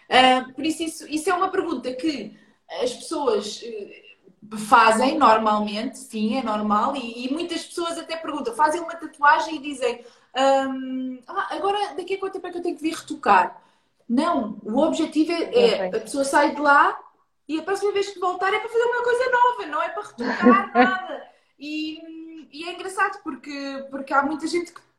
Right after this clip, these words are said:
Speaker 1: tem isso na cabeça logo, do estilo, "Então agora como é, quando é que eu vou?"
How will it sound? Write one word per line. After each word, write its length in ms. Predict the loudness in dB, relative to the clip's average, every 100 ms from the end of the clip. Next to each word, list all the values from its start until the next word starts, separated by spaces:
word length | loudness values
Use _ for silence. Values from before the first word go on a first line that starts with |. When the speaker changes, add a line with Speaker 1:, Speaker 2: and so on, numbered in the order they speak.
| _
Speaker 1:
tem 220 | 0 0
isso 120 | -2
na 100 | -2
cabeça 380 | 2 4 4 4
logo, 300 | 6 6 6
do 80 | 0
estilo, 280 | -8 -8 -10
"Então 320 | -6 -6 -4
agora 340 | -4 -2 -2 -4
como 160 | -6
é, 40 | -8
quando 220 | -8 -8
é 60 |
que 80 | -8
eu 80 | -10
vou?" 160 | -10